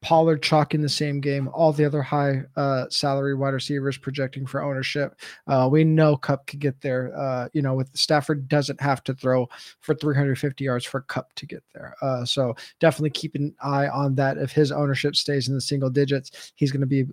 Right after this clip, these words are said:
a player that I'm targeting very heavily. Uh, Pollard is a top three FanDuel running back value,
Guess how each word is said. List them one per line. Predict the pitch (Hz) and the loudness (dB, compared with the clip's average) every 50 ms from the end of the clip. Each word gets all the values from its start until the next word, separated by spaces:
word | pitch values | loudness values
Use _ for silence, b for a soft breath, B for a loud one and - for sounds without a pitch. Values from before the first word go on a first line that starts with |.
| - _ | -4 _
a | - 143 | -2 -2
player | 139 - 147 143 135 131 | 0 2 2 2 2 2
that | 123 127 | 2 0
I'm | 127 123 123 | -2 -4 -4
targeting | - - 135 131 123 131 131 135 123 | -2 -2 -2 -2 0 -2 -2 -2 -2
very | 117 113 139 139 135 135 | 0 0 2 2 4 4
heavily. | 131 135 139 123 127 131 135 131 127 B B B B B B B - | 2 2 2 0 -2 -2 -2 -2 -4 B B B B B B B -2
Uh, | 143 143 - | 0 0 0
Pollard | - - - 202 190 180 180 180 165 160 | 0 4 6 8 8 8 8 6 4 4
is | 160 139 | 0 0
a | 151 | -2
top | 147 - - 165 - - - | -2 2 4 4 4 4 0
three | - - - 151 151 156 156 151 147 - _ _ _ - | -6 -4 -2 0 2 2 2 2 0 -2 _ _ _ -4
FanDuel | - - 170 165 160 156 165 160 | 0 2 4 4 4 4 4 4
running | 151 156 151 160 160 151 | 4 2 2 2 2 2
back | 156 160 156 151 139 | 2 2 0 0 0
value, | 147 151 147 151 151 151 147 147 | 2 2 4 4 2 0 0 -2